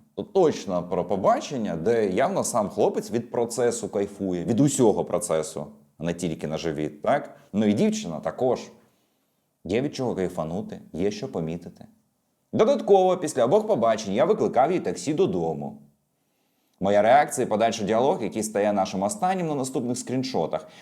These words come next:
Розраховую як на похвалу, так і на нещадну критику там, де цього заслуговую. Ну, давайте подивимось.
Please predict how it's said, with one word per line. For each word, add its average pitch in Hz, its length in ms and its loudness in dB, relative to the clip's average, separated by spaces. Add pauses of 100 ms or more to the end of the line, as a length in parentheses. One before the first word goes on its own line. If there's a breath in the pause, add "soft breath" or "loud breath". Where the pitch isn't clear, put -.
Розраховую 147 760 4
як 127 180 2
на 127 100 2
похвалу, 160 540 2
так 131 220 0
і 143 40 0
на 135 140 -2
нещадну 151 840 2
критику 156 580 2
там, 147 360 2
де 120 120 2
цього 120 480 2
заслуговую. 98 1040 -2 (640 loud breath)
Ну, 95 100 -4
давайте 92 360 2
подивимось. 82 760 -2